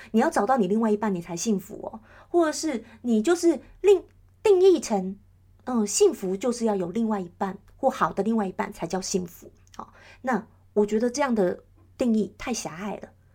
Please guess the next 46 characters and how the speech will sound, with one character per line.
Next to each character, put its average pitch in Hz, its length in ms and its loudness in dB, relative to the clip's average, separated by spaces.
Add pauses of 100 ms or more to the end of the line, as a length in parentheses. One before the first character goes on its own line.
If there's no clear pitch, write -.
(320)
那 523 160 2
我 220 60 4
认 320 200 4
为 226 100 6
的 214 120 2
幸 247 280 -2
福 190 160 -4
定 214 220 -2
义 208 60 0
是 196 100 -12
什 - 200 -8
么 - 140 -18
呢？ - 200 -18 (440)
我 202 140 6
个 359 420 4
人 196 280 0
认 214 260 -4
为 175 180 -10
啦， - 280 -14
好， - 280 -12
就 214 100 -4
是 190 320 -6 (640)
能 302 180 -6
够 415 200 2
让 381 200 0
自 320 220 -4
己 170 200 -8 (100)
感 - 180 -8
受 220 220 -6
到 190 240 -10
快 233 420 -6
乐， 220 260 -6 (540)
哦， 262 160 -10
自 370 160 0
己 202 80 -6
是 208 180 -2
开 240 340 -10
心 214 300 -2
的， - 240 -8
不 285 60 -8
管 190 220 -6
做 226 160 -6
什 196 120 -10
么 165 60 -12
事 185 220 -12
情， - 260 -16